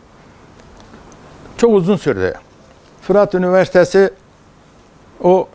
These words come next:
yılı hatırlamıyorum, veteriner fakültesini rahmetli Mustafa Temizler kurdu, getirdi. Şimdi o çiftlik duruyor. Oraya kurdu. Ondan önce amacı dışında kullanıldı. Şahıslara icara verdiler. Babam da oradan tutturdu.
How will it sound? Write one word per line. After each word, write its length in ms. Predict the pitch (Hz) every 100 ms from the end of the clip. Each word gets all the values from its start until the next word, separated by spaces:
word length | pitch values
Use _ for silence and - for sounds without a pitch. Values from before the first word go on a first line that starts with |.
| - -
yılı 300 | 143 180 185
hatırlamıyorum, 760 | 139 160 160 196 185 165 180
veteriner 400 | 160 151 170 175
fakültesini 720 | - 160 - 113 120 - 113 107 -
rahmetli 380 | 147 147 147 160 156
Mustafa 340 | - 156 165
Temizler 540 | 160 160 165 180 160
kurdu, 200 | - 131
getirdi. 540 | 170 160 - 151 180 165 - - - - -
Şimdi 280 | - 185 175
o 60 | 165
çiftlik 400 | - 143 165 -
duruyor. 320 | 170 147 92 - _ _ _ _ _
Oraya 420 | 175 170 190 190
kurdu. 360 | - 120 113 190 - _ _ _ _ _
Ondan 340 | 185 190 220 202
önce 280 | 214 202
amacı 480 | 190 165 175 180 190
dışında 300 | 156 180 185
kullanıldı. 480 | - 139 110 95 101
Şahıslara 600 | - 165 143 - 175 208
icara 420 | 156 147 151 165
verdiler. 440 | 135 98 90 82 - _ _ _ _ _
Babam 300 | 151 185 202
da 60 | 175
oradan 280 | 156 202 147
tutturdu. 520 | 131 113 98 147